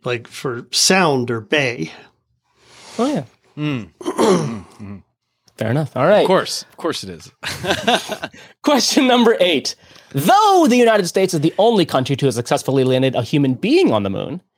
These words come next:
Speaker 2: five other space programs have landed an unmanned mission there.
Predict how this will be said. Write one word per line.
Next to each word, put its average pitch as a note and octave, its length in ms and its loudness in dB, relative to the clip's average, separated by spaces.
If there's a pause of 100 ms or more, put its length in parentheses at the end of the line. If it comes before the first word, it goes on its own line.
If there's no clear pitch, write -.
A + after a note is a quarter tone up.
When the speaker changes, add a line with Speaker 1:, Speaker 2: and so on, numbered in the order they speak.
(260)
Speaker 2:
five E4 480 0 (100)
other C#4 260 4
space C3+ 320 -2
programs A#2 340 -2
have A2 100 -2
landed A#2 300 0
an A#2 120 -2 (100)
unmanned D3+ 440 2
mission G2+ 280 -8
there. C2 260 -16